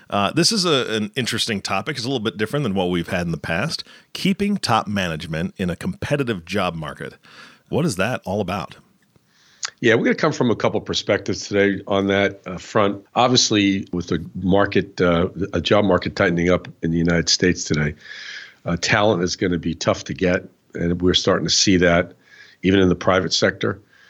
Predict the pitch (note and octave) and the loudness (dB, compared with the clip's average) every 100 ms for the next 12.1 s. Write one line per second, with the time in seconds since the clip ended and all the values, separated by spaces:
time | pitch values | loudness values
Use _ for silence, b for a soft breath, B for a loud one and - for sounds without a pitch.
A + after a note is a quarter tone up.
0 | b b b F2+ G#2+ A2+ - A2 G2+ F#2+ | b b b 0 2 2 4 4 4 2
1 | - - F#2+ G2 - F2 F#2+ G#2 G#2 F#2 | 2 2 2 2 0 2 4 4 4 2
2 | F2+ G2+ B2+ - G2+ G2 F2 F#2 F#2 G#2+ | 4 2 2 2 2 2 0 0 4 4
3 | A2 F2 D2+ C#2 D#2+ C#2 C2 - - F2 | 4 2 -2 -4 -8 -8 -12 -16 -6 -4
4 | E2+ - E2 E2+ G2 - C#3 - A#2+ G#2+ | -2 0 0 0 0 2 4 4 4 2
5 | F#2 F2 D#2+ G#2+ G#2 G2 E2 D#2 - b | -2 -4 0 2 2 2 0 -2 -6 b
6 | b b - F2+ F2 - D#2+ D#2 D2+ - | b b -2 -2 -2 0 0 0 -2 -4
7 | B B B B B F#2 F2+ F2+ D#2+ - | B B B B B 0 4 4 4 4
8 | F#2 G2 G2+ F2+ D#2+ G#2 F#2 F2+ F2 D#2+ | 4 4 4 2 2 2 2 2 0 2
9 | D#2+ D#2+ F2+ G2+ F2+ D#2+ - G2 F#2 F2 | 0 0 2 4 4 2 2 4 4 4
10 | F#2+ E2+ F2+ E2+ F2 E2 F2 D#2+ D#2+ - | 4 4 4 4 2 2 2 2 0 -6
11 | F2+ - F#2+ E2 D#2 - C#2 - E2 C#2+ | -10 -4 0 2 2 -2 -4 0 0 0
12 | B1 | -4